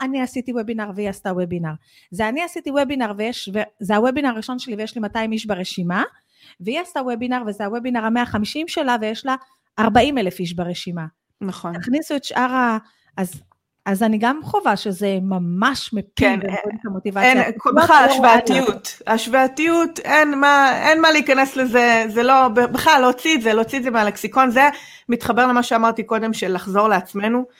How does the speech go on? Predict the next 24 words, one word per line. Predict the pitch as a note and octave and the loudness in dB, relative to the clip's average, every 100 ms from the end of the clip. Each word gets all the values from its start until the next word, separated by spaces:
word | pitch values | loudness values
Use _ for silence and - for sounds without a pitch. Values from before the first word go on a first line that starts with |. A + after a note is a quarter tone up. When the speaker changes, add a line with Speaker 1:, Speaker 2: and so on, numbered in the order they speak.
| _ _ F#3 | _ _ -4
Speaker 2:
ולקבל | F#3 F3+ G3 G3 A3 | -4 -2 -2 0 0
את | A3 | 0
הפוקוס | F#3 - A3 A#3 - | -2 0 0 -2 -6
פנימי, | G3+ F#3+ A3+ A#3+ | -4 0 0 0
לקבל | B3 F#3+ F3 F#3+ | -4 -6 -2 2
את | G#3 | 2
ההחלטות | F#3+ F#3+ F#3 G3 G3 | 0 -2 -2 -2 -4
לפי | F#3+ | -6
מה, | F#3+ F#3 - | -2 -2 -2
מה | F#3+ | -4
שנכון | F#3+ E3+ - F3+ | -2 -6 -4 -2
לי, | F#3+ G#3 | 2 4
לפי | F#3+ F#3+ F#3 | 4 0 -2
המקום | F3 F#3 F#3 | -2 -2 -2
שאני | - F3 F#3+ | -2 -2 0
נמצאת | G3+ G3 G3 E3+ | 0 -2 -4 -2
בו, | F3 | -2
לפי | E3 F#3 | -2 -4
מה | F3+ | -4
שיהיה | - F3+ | -2 0
לי | F#3 F#3+ A3+ - | 2 2 2 2
כיף. | - G3 F#3+ - - _ - _ _ _ C4+ | 2 2 2 -4 -14 _ -20 _ _ _ 4
אין | D#4+ | 6
מה, | E4+ E4+ | 8 8